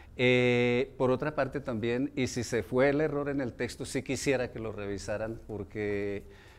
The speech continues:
por alguna razón, ah, simplemente de tecleo, tal vez en el momento de utilizar la bibliografía, puse a mi compañero y amigo Fabio Jurado,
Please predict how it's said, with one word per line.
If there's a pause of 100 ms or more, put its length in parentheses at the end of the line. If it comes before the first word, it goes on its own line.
(240)
por
alguna
razón, (260)
ah,
simplemente
de
tecleo,
tal
vez
en
el
momento
de
utilizar
la
bibliografía, (440)
puse
a
mi
compañero
y
amigo
Fabio
Jurado,